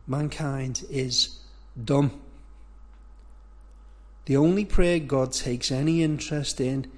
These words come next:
is the one that comes from the mouth of a regenerate man or woman. These are people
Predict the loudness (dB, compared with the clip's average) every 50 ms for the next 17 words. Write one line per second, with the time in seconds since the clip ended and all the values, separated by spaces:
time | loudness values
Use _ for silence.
0 | -20 -20 -20 -20 -20 -18 -10 -8 -6 -2 -2 -2 -2 0 2 2 2 2 2 0
1 | -2 -4 -10 -18 -20 -18 -14 -14 -14 -12 -12 -8 -4 -2 0 0 0 -2 -4 -4
2 | -2 0 0 2 2 2 2 0 0 -2 -4 -6 -8 -8 -10 -12 -14 -14 -18 -20
3 | -18 -12 -8 -4 -2 0 0 0 0 -2 -4 -4 -6 -4 0 2 2 2 2 0
4 | 0 0 -2 -2 -2 -6 -6 -8 -14 -16 -10 -6 -4 -2 -2 0 0 -2 -4 -6
5 | -10 -16 -20 -20 -20 -20 -20 -20 -20 -10 -4 -2 -2 0 2 2 4 4 4 2
6 | 0 -8 -18 -20 -20 -20 -20 -20 -20 -20 -20 -20 -20 -18 -18 -18 -18 -18 -18 -18
7 | -16 -16 -16 -18 -18 -20 -20 -20 -20 -20 -20 -18 -18 -16 -10 -2 0 2 2 2
8 | 2 0 0 4 6 6 6 6 4 0 -2 -2